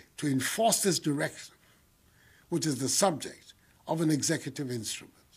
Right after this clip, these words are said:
Let me repeat, our survival is in our own hands. If we are lax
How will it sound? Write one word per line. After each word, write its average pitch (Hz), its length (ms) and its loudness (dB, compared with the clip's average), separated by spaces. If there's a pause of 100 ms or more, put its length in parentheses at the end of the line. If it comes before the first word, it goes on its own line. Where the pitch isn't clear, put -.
(1700)
Let 233 200 2
me 180 120 8
repeat, - 640 0 (1400)
our 226 260 4
survival 127 720 4 (880)
is 160 240 4
in 160 200 2
our 151 380 0
own 156 280 2
hands. - 800 -8 (1080)
If 131 180 -2
we 196 200 4
are 220 100 8
lax 202 600 2